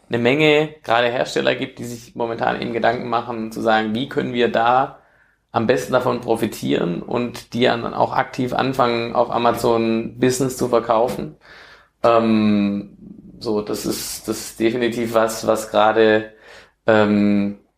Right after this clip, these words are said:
was gerade vielleicht so ein bisschen als Trend erscheint, wo aber letztendlich auch darauf hinzeigt, dass man mit seiner,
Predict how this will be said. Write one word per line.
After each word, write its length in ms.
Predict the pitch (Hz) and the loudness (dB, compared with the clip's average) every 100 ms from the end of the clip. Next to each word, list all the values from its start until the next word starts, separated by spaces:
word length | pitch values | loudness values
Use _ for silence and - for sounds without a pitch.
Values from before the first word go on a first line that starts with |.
| _ | _
was 140 | 120 | -6
gerade 240 | - 113 127 | 0 0 2
vielleicht 380 | 131 113 113 120 | 2 2 2 -2
so 60 | |
ein 100 | 107 | -8
bisschen 220 | 110 123 | -8 -12
als 200 | 110 107 | -14 -14
Trend 360 | - 107 120 - | -8 -4 -4 -4
erscheint, 600 | 151 156 151 156 180 202 - _ _ _ _ - | -6 -4 -8 -8 -10 -14 -18 _ _ _ _ -16
wo 180 | 107 117 | -4 0
aber 640 | 117 110 107 104 - - _ _ _ _ _ _ _ - | 2 4 4 2 0 -20 _ _ _ _ _ _ _ -18
letztendlich 420 | - 107 120 113 110 | -8 -6 -4 0 0
auch 80 | |
darauf 240 | 104 104 107 | 2 2 0
hinzeigt, 440 | 117 117 117 110 | -2 2 2 2
dass 140 | 117 113 | -2 -2
man 160 | 110 | -2
mit 100 | 107 | 0
seiner, 480 | 107 107 107 101 104 | 0 2 2 0 -4